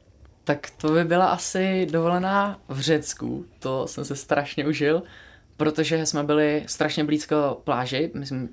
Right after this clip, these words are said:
že to byla kamenná pláž, a byla tam strašně čistá voda, průzračná, úplně byly vidět ty ryby a všechno a já jsem se tam furt potápěl se šnorchlem a úplně mě to bavilo, takže to bych určitě doporučil.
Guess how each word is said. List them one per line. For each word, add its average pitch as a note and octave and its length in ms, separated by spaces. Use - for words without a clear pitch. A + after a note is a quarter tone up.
že C3 140
to B2 60
byla C#3+ 140
kamenná A2+ 380
pláž, C#3+ 440
a C3+ 40
byla C#3+ 140
tam C#3+ 160
strašně D#3+ 400
čistá D#3+ 440
voda, C#3+ 240
průzračná, C#3 680
úplně C3+ 260
byly D3 140
vidět C#3+ 260
ty E3 100
ryby E3+ 360
a - 80
všechno D3 340
a - 40
já C3 140
jsem C3+ 140
se C#3 80
tam C#3+ 220
furt D#3+ 220
potápěl D3+ 500
se D3+ 120
šnorchlem C#3+ 440
a B2 280
úplně - 240
mě C#3 120
to D3 140
bavilo, B2+ 420
takže B2+ 320
to C#3+ 80
bych C3+ 160
určitě C3 280
doporučil. B2 500